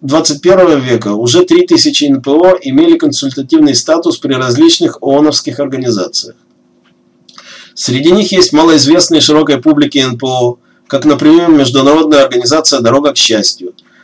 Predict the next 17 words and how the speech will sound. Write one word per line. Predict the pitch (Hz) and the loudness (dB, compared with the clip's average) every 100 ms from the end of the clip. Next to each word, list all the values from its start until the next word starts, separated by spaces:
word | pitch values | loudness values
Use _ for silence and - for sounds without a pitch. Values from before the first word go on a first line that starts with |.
| _ - | _ -10
Основная | - 151 160 175 - | -6 0 0 0 2
цель | 175 | 2
её | 165 165 | 4 2
просветительская: | 156 147 147 131 131 113 101 - 95 92 _ _ | 0 0 -2 -2 -4 -4 -4 -6 -8 -10 _ _
разъяснение, | 117 120 139 139 165 180 160 139 - | -4 -2 -2 0 4 4 4 0 -6
разъяснение | 135 127 135 139 - 175 190 156 | -6 -6 -4 -6 -2 0 2 2
пагубного | 131 156 165 143 139 135 127 | 2 2 2 2 0 0 -2
эффекта | 123 165 - | -4 -4 -2
наркотиков | 135 120 117 170 - - - - _ _ _ - | -2 0 0 -2 -2 -4 -8 -12 _ _ _ -8
и | 135 | -6
проблем | 120 117 127 156 151 | -2 0 2 0 0
преступности, | 147 - 110 104 101 - 90 - _ _ _ _ | -2 -2 -2 -2 -6 -8 -14 -18 _ _ _ _
достижение | 120 117 139 151 180 175 | -6 -4 -2 2 4 4
добрососедских | 143 131 113 117 139 151 135 | 0 -2 -4 -4 -4 -6 -6
отношений. | 131 123 135 - 95 92 85 _ _ _ _ _ _ - | -8 -6 -4 -4 -4 -8 -10 _ _ _ _ _ _ -4
Есть | 139 175 | -2 0
довольно | 190 196 190 | 2 2 4